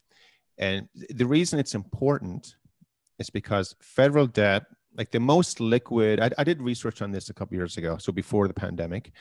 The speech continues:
the most liquid provincial debt, I think it's the Ontario ten-year bond at the time. Uh, it had about twenty percent liquidity of the federal government ten-year bond.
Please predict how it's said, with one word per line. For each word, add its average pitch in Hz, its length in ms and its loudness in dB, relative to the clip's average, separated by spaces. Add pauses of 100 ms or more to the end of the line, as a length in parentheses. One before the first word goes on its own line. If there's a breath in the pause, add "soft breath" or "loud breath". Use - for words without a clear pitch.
(420 loud breath)
the 117 80 2
most 123 340 2
liquid 151 480 4 (220)
provincial 110 880 0 (240)
debt, 98 200 0
I 90 60 -2
think 113 160 -4
it's 107 100 -8
the 101 100 -4
Ontario 90 840 0 (240)
ten-year 92 440 -6
bond 85 480 -10 (180)
at 85 160 -10
the - 100 -14
time. 82 380 -12 (640 soft breath)
Uh, 90 300 -4 (100)
it 113 100 0
had 131 180 2
about 123 280 0
twenty 131 380 0
percent 117 480 -2
liquidity 95 720 -4 (880 soft breath)
of 87 240 -6
the 90 260 -6
federal 98 340 -2
government 87 600 -8 (120)
ten-year 80 380 -6
bond. - 400 -10